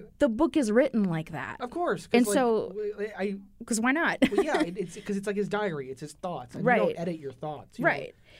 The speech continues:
Speaker 1: And so this, I, I loved how he just tran-, or how Kubrick translates this on screen. And you see this, this vulgar, like, raw power that, of this kid or guy who just doesn't care.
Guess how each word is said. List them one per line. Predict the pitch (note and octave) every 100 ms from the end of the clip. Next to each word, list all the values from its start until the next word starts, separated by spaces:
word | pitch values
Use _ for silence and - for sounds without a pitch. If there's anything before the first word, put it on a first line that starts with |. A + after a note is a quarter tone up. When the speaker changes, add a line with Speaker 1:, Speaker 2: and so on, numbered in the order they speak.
| -
Speaker 1:
And | B3
so | A#3+ C4
this, | B3 B3+ - -
I, | A#3+ B3 A#3
I | A#3
loved | A3+ A#3+ B3+ C4 C4
how | - - G#3+ G#3+ G#3
he | G3+
just | G3+ G3+ -
tran-, | - G#3 G#3 G#3
or | F3
how | F#3 G#3
Kubrick | G3 C4 A3+ F#3+ -
translates | - G#3 G3+ F#3+ F3+ - -
this | - - -
on | -
screen. | - - E3 C3 - - - -
And | G3
you | G3
see | G3
this, | A3 G#3 G3+ - - _ _ _ _ _ -
this | G3 F#3+
vulgar, | E3 F3+ G3+ A3 A3+ A3 A3
like, | F#3+ E3+ D#3+
raw | D#3+ E3+ F3+ F#3+ G#3+ A3+ A3+ _ _ -
power | - F3+ G3 B3 C#4 D#4 D#4+ - - - -
that, | G3 F#3 F3 - _ -
of | G#3+ G#3
this | G3+
kid | - A#3 A3 G#3 - -
or | G3
guy | G3 F3+ E3+ E3+ E3+
who | G#3
just | G#3+ G3
doesn't | G3 F3+ E3+ -
care. | - D3